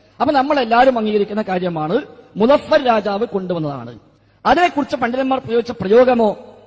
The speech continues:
"ഖദ് ഹദസ ബഅദൽ ഖുറൂനി സലാസ." ഹദീസിൽ വന്നതോ, "മൻ അഹ്ദസ", ആരെങ്കിലും പുതുതായി കൊണ്ടുവന്നാൽ. ഇതിനെപ്പറ്റി പറഞ്ഞതോ, "ഖദ് ഹദസ", ഇത് പുതുതായി വന്നിരിക്കുന്നു.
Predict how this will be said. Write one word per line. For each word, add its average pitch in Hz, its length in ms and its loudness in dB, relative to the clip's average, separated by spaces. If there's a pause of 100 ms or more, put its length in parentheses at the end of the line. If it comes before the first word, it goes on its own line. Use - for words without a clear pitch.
(120)
"ഖദ് 285 140 2
ഹദസ 233 760 2
ബഅദൽ 214 320 0
ഖുറൂനി 180 380 -8
സലാസ." 143 420 -10 (640)
ഹദീസിൽ 277 340 0
വന്നതോ, 262 360 0 (260)
"മൻ 277 280 2 (120)
അഹ്ദസ", 214 520 0 (400)
ആരെങ്കിലും 226 420 2
പുതുതായി 208 440 -4
കൊണ്ടുവന്നാൽ. 147 760 -6 (500)
ഇതിനെപ്പറ്റി 285 380 -2
പറഞ്ഞതോ, 254 280 0 (120)
"ഖദ് 285 140 -2
ഹദസ", 202 640 0 (240)
ഇത് 240 120 -2
പുതുതായി 214 460 -2
വന്നിരിക്കുന്നു. 160 760 -4